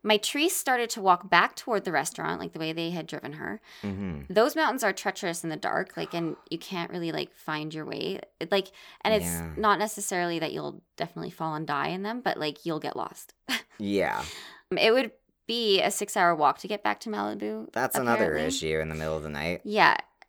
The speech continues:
Speaker 1: At five thirty A M the next day, Lettice called to ask about picking up her daughter
Speaker 2: Hmm.
Speaker 1: and was told Mitrice had been released, so she was pissed.
Speaker 2: Yup.
Speaker 1: She wanted to file a missing persons report,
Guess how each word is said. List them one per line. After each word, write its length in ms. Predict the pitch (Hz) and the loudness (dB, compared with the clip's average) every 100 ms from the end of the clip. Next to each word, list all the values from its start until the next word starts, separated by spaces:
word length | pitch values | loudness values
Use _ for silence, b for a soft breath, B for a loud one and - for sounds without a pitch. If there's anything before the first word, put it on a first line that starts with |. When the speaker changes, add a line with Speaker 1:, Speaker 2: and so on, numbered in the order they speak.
| _ | _
Speaker 1:
At 200 | 208 - | 2 2
five 300 | - 233 294 | 2 2 2
thirty 300 | - 392 277 | -2 -4 2
A 160 | 202 175 | 4 4
M 160 | 160 | 4
the 80 | 180 | 2
next 240 | 175 - - | -2 -4 -6
day, 220 | 147 170 | -4 -2
Lettice 460 | 214 208 - 339 - | -4 -4 -2 -2 -2
called 300 | - - - | -2 -2 -2
to 120 | - | 0
ask 280 | 143 170 - | 2 2 -4
about 180 | 269 - | -8 -8
picking 300 | 180 208 202 | -10 -6 -8
up 100 | - | -8
her 120 | 285 | -4
daughter 420 | 302 349 202 50 B B B B | 2 2 2 -2 B B B B
Speaker 2:
Hmm. 360 | 107 101 90 87 | -6 -4 -6 -2
Speaker 1:
and 100 | 262 | 0
was 120 | 277 - | 0 -2
told 240 | - 240 | -6 -4
Mitrice 480 | 240 240 - 302 330 | -4 -4 -4 -4 -2
had 180 | 339 - | -2 -2
been 140 | 220 | 0
released, 840 | 202 175 196 247 - - - - _ | 0 0 -4 -4 -6 -8 -10 -12 _
so 200 | - 190 | -8 -6
she 180 | 196 202 | -4 -4
was 100 | 269 | -6
pissed. 640 | - 170 - - - - b b b | -8 -8 -6 -8 -12 -14 b b b
Speaker 2:
Yup. 360 | 85 80 85 143 | -6 0 2 2
Speaker 1:
She 120 | 247 | 2
wanted 280 | 220 254 320 | 4 4 2
to 80 | - | -2
file 380 | - 202 196 - | 2 2 4 2
a 80 | 185 | -2
missing 340 | 185 208 190 | -2 -4 -8
persons 560 | - - 254 - 214 180 | -10 -10 -6 -4 -4 -4
report, 680 | - - 151 151 180 - | -4 -4 -2 0 -2 -6